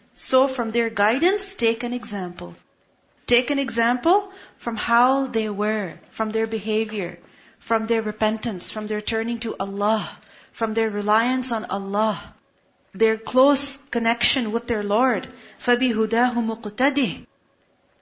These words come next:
قُلْ لَا أَسْأَلُكُمْ عَلَيْهِ أَجْرًا. Say, "I do not ask from you for this any reward, for delivering this message to you. إِنْ هُوَ إِلَّا ذِكْرَى لِلْعَالَمِينَ."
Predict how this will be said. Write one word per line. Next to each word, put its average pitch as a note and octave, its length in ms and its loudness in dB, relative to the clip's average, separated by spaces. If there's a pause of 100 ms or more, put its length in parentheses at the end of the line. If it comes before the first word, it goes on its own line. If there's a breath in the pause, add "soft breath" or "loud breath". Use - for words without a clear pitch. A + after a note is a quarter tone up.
(340)
قُلْ D#4 220 6
لَا B3+ 220 4
أَسْأَلُكُمْ C#4 680 2
عَلَيْهِ A3 480 0
أَجْرًا. E4 560 2
Say, C4+ 340 2
"I A3+ 220 0
do A#3 140 -2
not B3+ 340 0
ask A#3+ 400 0
from A3 300 -4
you B3+ 260 2
for A3+ 240 -6
this G#3 320 -4
any A#3 240 0
reward, A#3+ 560 4
for - 160 -4
delivering A#3+ 460 0
this G#3 180 -4
message C#4 440 -2
to E4 100 0
you. E4 260 2
إِنْ C4 260 0
هُوَ A#3+ 280 0
إِلَّا A3+ 340 -2
ذِكْرَى G#3+ 380 -2
لِلْعَالَمِينَ." G#3 840 -2